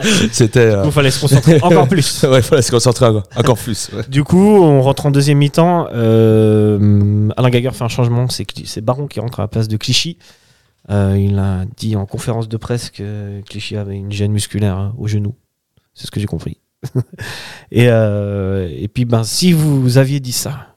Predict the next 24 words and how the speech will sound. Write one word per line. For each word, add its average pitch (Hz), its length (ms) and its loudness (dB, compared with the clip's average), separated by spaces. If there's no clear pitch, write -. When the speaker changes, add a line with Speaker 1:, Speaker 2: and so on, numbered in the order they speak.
Speaker 2:
aux 110 360 0
joueurs 113 240 -6
de 107 80 -6
Servette, 123 420 -2
ils - 60 -6
vous 117 140 -2
auraient 127 120 -2
pas - 100 -6
écouté, - 320 -10
les - 100 -8
gars. - 120 -16
Puisqu'ils 117 240 -2
vont 127 100 4
rentrer, 160 480 2
euh, 117 520 0
un 127 80 -4
petit 170 180 -8
peu 190 500 4
démobilisés 156 580 0
et 156 80 0
Getsé 147 260 -2
va 156 160 -4
quand 156 120 -8
même 190 280 -2